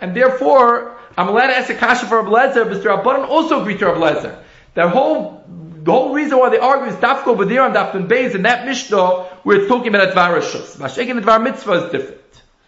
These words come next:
Now the Rashba over here explains, speaks out, that this Gemara means Dafka Dvar Mitzvah.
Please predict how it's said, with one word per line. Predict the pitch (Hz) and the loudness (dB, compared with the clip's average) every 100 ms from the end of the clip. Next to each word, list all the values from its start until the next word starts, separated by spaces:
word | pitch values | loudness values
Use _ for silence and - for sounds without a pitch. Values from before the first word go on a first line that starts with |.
| _ _ _ _ _ _ _ _ _ _ _ _ _ _ _ - | _ _ _ _ _ _ _ _ _ _ _ _ _ _ _ -2
Now | 139 | 0
the | 143 | 2
Rashba | 180 180 - - | 4 4 2 0
over | 170 156 | 0 2
here | 196 208 | 2 2
explains, | - - 143 123 143 - - _ | 0 -2 0 0 -2 -10 -18 _
speaks | _ _ 208 - | _ _ -10 -4
out, | 165 135 135 | -2 0 -2
that | 143 | -4
this | 233 240 | -4 -2
Gemara | 226 185 180 | 0 2 0
means | 165 151 - | 0 -6 -6
Dafka | - 202 - 233 226 - | -2 -2 -2 0 0 2
Dvar | 240 254 | 2 2
Mitzvah. | 302 - 254 - - | -2 -6 -2 -2 -4